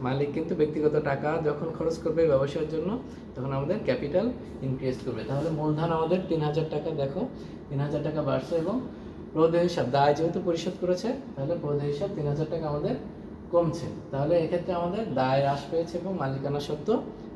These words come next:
বৃদ্ধি পেয়েছে। তাহলে দেখো, ডান পাশে শুধু চেঞ্জ হয়েছে। এবং প্রদেয় হিসাবকে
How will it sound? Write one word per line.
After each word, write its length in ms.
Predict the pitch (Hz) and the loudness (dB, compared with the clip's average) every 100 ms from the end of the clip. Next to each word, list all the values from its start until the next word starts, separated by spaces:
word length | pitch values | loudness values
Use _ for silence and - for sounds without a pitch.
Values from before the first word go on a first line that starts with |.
| - | -6
বৃদ্ধি 320 | 131 135 - 156 | -2 0 -2 -4
পেয়েছে। 300 | 113 98 - - - - - - - - - - - | -4 -4 -8 -12 -12 -12 -12 -12 -12 -12 -12 -14 -10
তাহলে 200 | 147 165 | -2 0
দেখো, 300 | 190 160 165 | 2 2 6
ডান 220 | 208 151 151 | 6 8 6
পাশে 220 | 165 170 | 2 0
শুধু 300 | 175 175 208 254 - - | -2 0 0 0 -6 -12
চেঞ্জ 280 | - 139 123 | -6 -4 -4
হয়েছে। 240 | 117 - - - - - - | -6 -8 -10 -12 -14 -14 -8
এবং 260 | 135 160 175 | -2 0 2
প্রদেয় 280 | 180 180 185 | 6 8 8
হিসাবকে 380 | 180 202 202 | 4 2 0